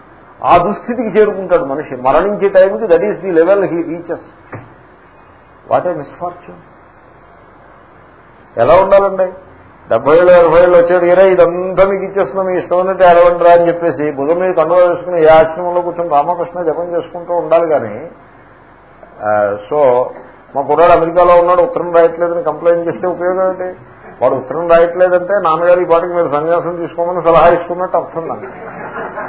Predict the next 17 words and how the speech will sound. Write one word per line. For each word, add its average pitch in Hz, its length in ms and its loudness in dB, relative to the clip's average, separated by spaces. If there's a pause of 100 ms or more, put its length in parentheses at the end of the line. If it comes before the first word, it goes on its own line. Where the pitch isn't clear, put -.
(340)
కాబట్టి 127 340 -4
ఏదో 156 240 4
అలాంటి 165 420 4
ఉపాయం, 180 360 4
ఏదో 175 160 4
నారాయణ 170 360 4
పూజ 170 200 0
వెనకాల 170 500 2
సంచి 160 200 -4
పట్టుకుని 175 340 -4
తిరుగుతూ 180 320 -6
ఉంటే 190 240 -4
సరిపడుతుంది. 170 760 -6 (880)
సంఖ్య 139 240 -4
పట్టుకోవడం, 151 540 -2
తర్వాత 160 280 2
ఇంకా 165 220 0